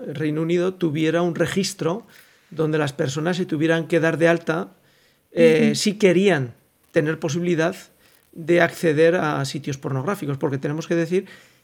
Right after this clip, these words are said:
Speaker 1: que hoy en día, eh, pues prácticamente acceder a un sitio pornográfico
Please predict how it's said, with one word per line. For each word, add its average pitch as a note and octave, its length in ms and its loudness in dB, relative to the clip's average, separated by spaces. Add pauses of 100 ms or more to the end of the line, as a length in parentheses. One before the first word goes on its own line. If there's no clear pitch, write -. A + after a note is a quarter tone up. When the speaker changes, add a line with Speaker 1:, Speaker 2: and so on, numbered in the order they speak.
(120)
Speaker 1:
que D#3+ 320 -2
hoy F#3 300 6
en F#3 160 2
día, G3 520 2
eh, D3 960 -2 (280)
pues C#3 200 -8
prácticamente D#3+ 800 -4
acceder D#3+ 440 0
a D#3+ 40 2
un D#3 100 -2
sitio D3+ 280 -4
pornográfico E3 800 -2